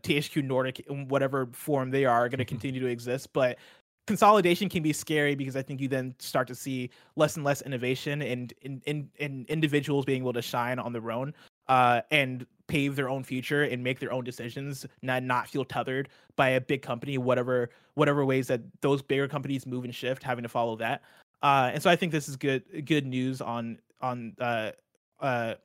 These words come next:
Speaker 1: on that note. But yeah, what a, what a, what a loss for Microsoft in a way, where what future this could have been.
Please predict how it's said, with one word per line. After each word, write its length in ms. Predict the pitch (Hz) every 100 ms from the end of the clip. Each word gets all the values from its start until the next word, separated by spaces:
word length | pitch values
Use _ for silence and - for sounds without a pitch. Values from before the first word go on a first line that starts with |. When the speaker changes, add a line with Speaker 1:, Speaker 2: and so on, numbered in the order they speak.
| -
Speaker 1:
on 220 | 143 135
that 260 | 123 143
note. 220 | 165 175 185 _ - -
But 400 | 139 160 139 - _ _ _
yeah, 180 | 147 151
what 160 | 127 214
a, 60 | 214 170
what 160 | 165 208
a, 400 | 214 208 185 - _ _ _ _ _
what 180 | 165 202
a 40 | 226 160 147 -
loss 460 | 135 160 143 131 127
for 160 | - 135
Microsoft 520 | 117 117 - 104 -
in 80 | 123
a 60 |
way, 280 | 117 104 120 -
where 380 | 139 120 113 -
what 300 | - 156 175
future 280 | - 165 165
this 140 | 139 -
could 140 | 123
have 100 | 110
been. 160 | 101